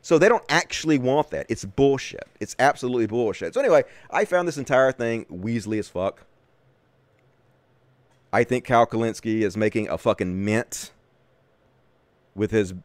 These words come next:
Bernie or bust Biden, anti-Biden bullshit. I think he's gonna help Trump get elected. I think it's the craziest shit in the world.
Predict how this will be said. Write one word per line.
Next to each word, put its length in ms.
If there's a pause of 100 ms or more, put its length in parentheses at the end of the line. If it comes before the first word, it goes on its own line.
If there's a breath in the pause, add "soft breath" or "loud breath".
Bernie 360
or 120
bust 520 (280)
Biden, 680 (180)
anti-Biden 680
bullshit. 440
I 80
think 200
he's 120
gonna 140
help 160
Trump 200
get 80
elected. 340
I 80
think 160
it's 120
the 80
craziest 680
shit 140
in 60
the 60
world. 360